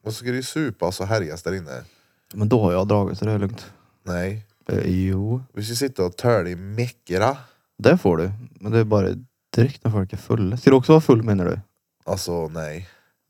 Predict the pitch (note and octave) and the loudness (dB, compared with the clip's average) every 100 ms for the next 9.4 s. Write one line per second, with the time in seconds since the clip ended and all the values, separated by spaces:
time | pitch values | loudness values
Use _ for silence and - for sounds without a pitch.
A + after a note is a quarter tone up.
0 | - G#2+ G2 F#2 - F#2 E2+ F2+ F2+ F#2+ | -8 -4 0 0 2 2 2 0 2 4
1 | F2 - - - G2 G#2 G#2+ G#2 A2 A2 | 4 0 -8 -14 0 4 6 8 10 8
2 | F2 F#2 A2 F#2+ G2+ F2+ - A2+ G2+ F#2+ | 4 4 6 6 6 2 4 6 6 0
3 | F#2 F2 F#2 F2+ F#2 E2 E2+ - - - | -2 -2 -2 -2 0 -2 -4 -14 -20 -20
4 | - _ _ _ - - B2+ D3 D#3 A#2+ | -20 _ _ _ -16 -4 4 6 6 2
5 | G2+ G2+ A2 A2+ G2+ G#2+ - A2 G#2 F#2 | 2 4 6 6 4 0 4 4 2 -6
6 | G2 G#2+ - G#2 G2+ G2 G2 _ D#2+ G2+ | -6 -6 0 2 2 0 -8 _ -8 -4
7 | G#2 G2 F#2 F#2 F2+ E2+ F2+ D#2+ F#2 F#2 | -2 -4 -6 -8 -10 -6 -6 -4 -6 -6
8 | D#2+ D#2 D#2 - A2+ A#2+ - _ _ G#2 | -6 -12 -14 -8 -6 -6 -12 _ _ -8
9 | B2 B2 G#2+ D#2+ | -6 -6 -8 -12